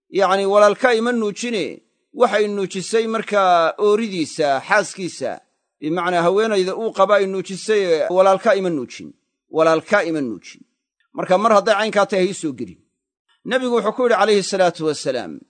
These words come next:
"Iidan lahu fa innahu cammuk." Saxiixaanu ku sugan yihin. "U idan, adeerkaa weeyaana u idan." Fii saxiixi al-Bukhaari. "Adeerkaa weeyaana u idan."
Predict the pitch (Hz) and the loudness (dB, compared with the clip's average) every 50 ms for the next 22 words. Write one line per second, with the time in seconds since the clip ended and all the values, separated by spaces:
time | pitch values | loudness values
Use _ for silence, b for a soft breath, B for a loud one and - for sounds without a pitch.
0 | _ _ _ _ _ _ _ - 226 269 277 285 247 240 233 214 196 196 208 220 | _ _ _ _ _ _ _ -10 -6 -4 -2 -2 0 0 0 0 0 -2 -2 -2
1 | 196 180 175 165 - - - 180 160 196 202 185 180 180 190 180 170 175 160 135 | 0 -2 -2 -4 -4 -4 -2 -2 -2 -2 -4 -6 -4 -4 -4 -2 -2 -2 -4 -4
2 | 135 165 170 160 147 147 143 156 170 - _ _ - - - _ _ _ _ _ | -4 -4 -6 -6 -8 -8 -8 -8 -8 -10 _ _ -20 -20 -20 _ _ _ _ _
3 | _ _ _ _ _ _ - - 180 165 202 190 143 165 160 151 143 139 - 127 | _ _ _ _ _ _ -8 -6 -4 -2 -2 -2 -2 -2 -2 -4 -4 -10 -12 -12
4 | 113 101 82 73 - _ _ _ _ _ _ _ _ _ _ - 240 254 247 - | -12 -12 -12 -14 -16 _ _ _ _ _ _ _ _ _ _ 2 2 2 4 4
5 | 277 240 208 180 147 117 87 - _ _ _ _ _ _ _ _ _ _ - 190 | 4 4 4 4 2 0 -6 -12 _ _ _ _ _ _ _ _ _ _ 0 2
6 | 202 226 262 277 254 - - 233 220 220 220 226 226 214 214 202 190 190 190 170 | 6 8 8 8 8 6 4 4 4 4 4 4 2 2 2 2 2 2 0 0
7 | 170 147 117 113 98 - - _ 143 151 - 185 180 202 202 202 196 175 175 - | -4 -6 -8 -8 -12 -14 -16 _ -14 -10 -6 -6 -6 -4 -4 -6 -6 -6 -6 -2
8 | 160 156 131 110 87 62 50 _ _ _ _ _ _ _ _ _ _ _ _ _ | 0 0 0 0 -2 -8 -18 _ _ _ _ _ _ _ _ _ _ _ _ _
9 | - - 156 160 202 226 233 220 - - 202 202 202 202 208 214 214 202 196 190 | -4 -2 0 0 2 0 0 0 0 2 2 4 4 2 2 0 0 0 0 2
10 | 185 180 175 175 143 165 160 135 135 127 113 113 107 | 0 2 0 -2 -4 -4 -6 -8 -8 -10 -10 -10 -10